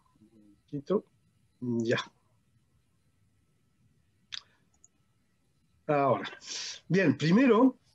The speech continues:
he de deciros que estoy involucrado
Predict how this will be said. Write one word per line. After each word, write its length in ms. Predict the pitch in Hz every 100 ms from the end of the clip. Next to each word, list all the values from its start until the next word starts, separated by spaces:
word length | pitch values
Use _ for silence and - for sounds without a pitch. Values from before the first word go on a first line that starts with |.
| -
he 120 | 170
de 140 | 196
deciros 560 | 196 202 214 214 220 226
que 100 | 180
estoy 480 | 156 202 202 160 - _ -
involucrado 1160 | 170 165 160 160 143 151 185 226 151 143 269